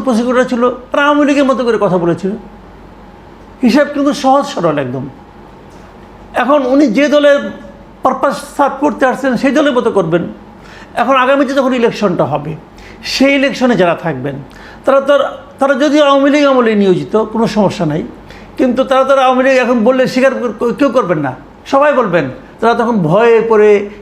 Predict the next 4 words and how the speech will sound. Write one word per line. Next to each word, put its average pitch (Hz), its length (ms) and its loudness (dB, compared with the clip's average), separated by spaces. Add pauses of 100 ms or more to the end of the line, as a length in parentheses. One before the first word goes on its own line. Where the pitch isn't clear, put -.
(120)
চাপে 247 300 0 (120)
পড়ে, 202 220 4 (440)
নানাভাবে 240 520 2 (360)
অন্তরে 277 380 0